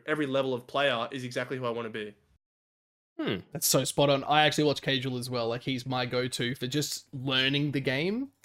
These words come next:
Speaker 3: You, you're, you're spot on. He has
Speaker 1: Yeah.
Speaker 3: the best knowledge. He can almost predict the play before it's gonna happen just because he's so
Speaker 1: Exactly.
Speaker 3: ingrained in it.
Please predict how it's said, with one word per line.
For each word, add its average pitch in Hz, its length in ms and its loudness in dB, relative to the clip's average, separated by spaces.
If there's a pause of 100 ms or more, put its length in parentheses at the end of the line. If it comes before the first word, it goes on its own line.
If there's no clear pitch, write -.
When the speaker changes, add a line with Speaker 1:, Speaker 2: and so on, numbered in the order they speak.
Speaker 3:
You, 131 200 0
you're, 127 220 0 (240)
you're 123 140 -2
spot - 280 -2
on. 113 140 0
He 135 180 -2
has 131 180 0
Speaker 1:
Yeah. 143 140 4
Speaker 3:
the 107 40 -4 (100)
best 147 200 2
knowledge. 135 540 2 (160)
He 156 140 2
can 151 100 4
almost 160 260 6
predict 131 520 0
the 135 80 -4
play 131 360 0
before 131 400 -2
it's 131 100 -6
gonna 127 180 -4
happen 135 360 -2
just 131 240 -4
because 127 280 -4
he's 123 160 -2
so 127 200 0
Speaker 1:
Exactly. 127 120 0
Speaker 3:
ingrained 127 540 -2
in 170 100 -2
it. 226 160 -4